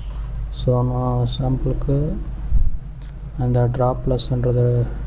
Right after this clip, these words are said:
செலக்ட் பண்ணிக்கிறேன். So, இதை செலக்ட் பண்ணிட்டு அப்ளை கொடுத்தீங்க அப்படின்னா இங்க அதோட ஆப்ஷன்ஸ் எல்லாம் கே-, அதாவது காட்டியிருக்கும். அதாவது இது பார்த்தீங்கன்னா நார்மலா நம்ம கர்சரை யூஸ் பண்ணிட்டு இருக்கும்போது இந்த மாதிரி இருக்கும்.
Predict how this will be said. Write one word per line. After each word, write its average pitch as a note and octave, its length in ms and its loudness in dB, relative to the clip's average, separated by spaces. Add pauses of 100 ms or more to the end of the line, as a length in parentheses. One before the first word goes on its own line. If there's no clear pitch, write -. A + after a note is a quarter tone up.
(840)
செலக்ட் B2 260 0
பண்ணிக்கிறேன். B2+ 500 2
So, C#3 220 2
இதை C3 240 2
செலக்ட் C3+ 320 0
பண்ணிட்டு C#3 440 0
அப்ளை C3+ 380 2
கொடுத்தீங்க C3 460 0
அப்படின்னா B2 400 2 (600)
இங்க C3 220 4
அதோட B2 460 2
ஆப்ஷன்ஸ் B2 360 -2
எல்லாம் B2+ 200 0
கே-, C3 320 -2 (120)
அதாவது B2 260 2 (100)
காட்டியிருக்கும். B2 560 0 (140)
அதாவது C3 420 2 (540)
இது C3+ 180 4
பார்த்தீங்கன்னா C3+ 360 2 (120)
நார்மலா B2+ 320 0
நம்ம B2+ 180 2 (100)
கர்சரை B2+ 360 2 (300)
யூஸ் B2+ 180 0
பண்ணிட்டு B2+ 280 2
இருக்கும்போது C3 400 2
இந்த B2+ 180 2
மாதிரி B2 260 2
இருக்கும். B2+ 400 2